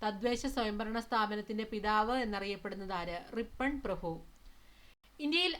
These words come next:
ആദ്യമായി ആണവ പരീക്ഷണം നടത്തിയ വർഷം? ആയിരത്തി തൊള്ളായിരത്തി എഴുപത്തിനാല്. ഇന്ത്യയിൽ ആദ്യമായി ആണവ പരീക്ഷണം നടത്തിയ വർഷം ആയിരത്തി തൊള്ളായിരത്തി എഴുപത്തിനാല്.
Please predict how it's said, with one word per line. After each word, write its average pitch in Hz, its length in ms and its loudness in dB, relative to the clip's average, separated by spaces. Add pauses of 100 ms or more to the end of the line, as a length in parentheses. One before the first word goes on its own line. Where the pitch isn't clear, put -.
ആദ്യമായി 277 760 6
ആണവ 254 400 6
പരീക്ഷണം 247 580 0
നടത്തിയ 220 340 0
വർഷം? 190 380 0 (240)
ആയിരത്തി 240 480 2
തൊള്ളായിരത്തി 214 680 2
എഴുപത്തിനാല്. 202 840 -2 (120)
ഇന്ത്യയിൽ 214 380 0
ആദ്യമായി 214 580 2 (440)
ആണവ 247 400 6
പരീക്ഷണം 240 500 0
നടത്തിയ 226 340 0
വർഷം 214 340 -2 (380)
ആയിരത്തി 254 500 4
തൊള്ളായിരത്തി 214 800 2
എഴുപത്തിനാല്. 196 760 -2